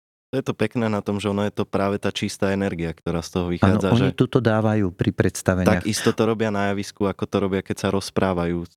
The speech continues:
Speaker 1: človekom
Speaker 2: Áno.
Speaker 1: na ulici, že
Speaker 2: A to je tá sranda, lebo ja robím aj na základnej škole, robím s deťmi a tieto deti učím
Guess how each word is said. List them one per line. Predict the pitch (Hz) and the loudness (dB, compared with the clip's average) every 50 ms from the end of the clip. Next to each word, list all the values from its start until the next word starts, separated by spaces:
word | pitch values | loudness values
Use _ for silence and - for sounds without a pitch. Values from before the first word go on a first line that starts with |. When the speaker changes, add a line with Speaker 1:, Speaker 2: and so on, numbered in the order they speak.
| _ | _
Speaker 1:
človekom | _ - - 87 85 85 - 107 113 110 | _ -4 -2 0 2 4 4 4 4 2
Speaker 2:
Áno. | 90 | 0
Speaker 1:
na | 87 90 87 92 | 0 0 0 -2
ulici, | 95 82 82 80 - - - 82 | -2 -2 -4 -6 -8 -6 -6 -6
že | 78 82 80 80 82 - _ _ _ | -4 -2 -4 -4 -6 -10 _ _ _
Speaker 2:
A | - 110 | 0 2
to | 107 - 139 | 4 4 2
je | 151 - | 2 2
tá | 156 | 0
sranda, | 135 - 139 135 131 139 139 | 2 2 2 2 2 2 2
lebo | 135 135 127 131 | 2 2 2 2
ja | 127 127 | 2 2
robím | 127 127 123 120 127 123 123 131 | 2 2 2 2 2 2 2 2
aj | 127 120 | 2 2
na | 117 113 110 | 2 2 2
základnej | 104 117 110 - - 123 120 127 127 | 2 0 2 2 0 2 2 2 0
škole, | - - - - 127 131 131 135 135 131 | -2 -2 0 2 2 4 4 2 2 2
robím | 127 123 110 107 120 117 123 117 | 2 0 2 2 2 2 2 0
s | 110 95 | 2 2
deťmi | 110 104 - - - 131 127 135 143 147 151 151 - - - - | 2 0 0 0 0 2 2 2 2 0 0 -2 -2 -4 -8 -2
a | - 104 107 107 104 107 107 - | 0 2 2 2 2 0 0 2
tieto | - 117 107 - 123 | 0 0 2 2 2
deti | 104 113 107 - - 117 | 2 2 0 2 2 2
učím | 113 113 113 - - - 120 113 110 110 113 113 | 2 2 0 -2 0 2 2 2 2 2 0 0